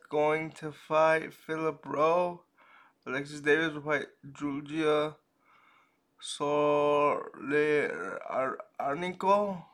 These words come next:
Soleranico. Jalton Almeida is gonna fight Da-,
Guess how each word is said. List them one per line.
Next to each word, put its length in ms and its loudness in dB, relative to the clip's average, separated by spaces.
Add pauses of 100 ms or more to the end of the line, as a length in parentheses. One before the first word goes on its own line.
(140)
Soleranico. 1000 -2 (2250)
Jalton 480 0
Almeida 880 0
is 80 -4
gonna 220 0
fight 320 2 (1120)
Da-, 300 -2